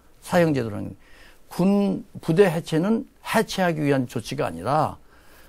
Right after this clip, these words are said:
아, 이, 이런 상황까지 중대한 문제라고 하는 것을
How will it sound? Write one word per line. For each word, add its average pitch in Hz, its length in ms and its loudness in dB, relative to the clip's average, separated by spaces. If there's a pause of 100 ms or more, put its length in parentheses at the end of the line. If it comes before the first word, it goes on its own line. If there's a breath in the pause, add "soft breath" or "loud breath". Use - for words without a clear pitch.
(120)
아, 113 420 0
이, 185 420 2 (140)
이런 208 340 8
상황까지 190 800 0
중대한 190 840 4
문제라고 139 420 0
하는 127 120 -2
것을 135 380 -4